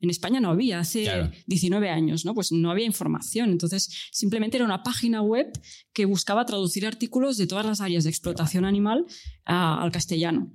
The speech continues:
Speaker 1: simplemente, ¿no? Hasta que un día a Francisco se le ocurrió poner la casilla de contacto.
Speaker 2: Ah.
Speaker 1: Entonces la gente empezó a escribir,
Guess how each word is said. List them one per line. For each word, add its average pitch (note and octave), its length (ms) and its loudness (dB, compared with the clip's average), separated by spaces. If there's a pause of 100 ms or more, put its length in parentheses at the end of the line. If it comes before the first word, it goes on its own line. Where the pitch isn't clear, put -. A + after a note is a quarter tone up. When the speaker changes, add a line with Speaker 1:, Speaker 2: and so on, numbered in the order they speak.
(180)
Speaker 1:
simplemente, E3+ 720 0
¿no? F#3+ 140 2 (320)
Hasta F3+ 300 0
que G#3 120 0
un A#3 140 2
día B3+ 280 -2
a F#3 100 0
Francisco F3+ 600 0
se A#3+ 140 0
le F#3 60 2
ocurrió F3 420 -2
poner G3+ 260 0
la G#3+ 140 -2
casilla F#3+ 360 0
de A3 120 -2
contacto. D#3+ 720 -2 (500)
Speaker 2:
Ah. F#3 280 0
Speaker 1:
Entonces G#3+ 220 2
la G3+ 80 -2
gente A3 280 -2
empezó F3+ 260 0
a F#3+ 40 -2
escribir, A#3+ 520 0